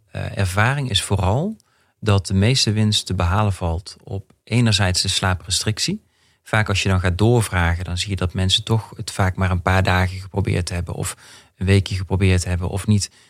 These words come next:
stevig genoeg geprobeerd hebben. En een ander aspect wat ik vaak terugzie is dat,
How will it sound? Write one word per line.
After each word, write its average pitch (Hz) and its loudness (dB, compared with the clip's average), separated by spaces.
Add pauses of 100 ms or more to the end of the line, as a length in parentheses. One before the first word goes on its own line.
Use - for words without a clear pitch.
(140)
stevig 113 2
genoeg 120 2
geprobeerd 107 -2
hebben. 107 0 (500)
En 101 4
een 92 2
ander 139 2
aspect 123 0
wat 107 -2
ik 104 -4
vaak 101 0
terugzie 98 -4
is 92 -2
dat, 98 0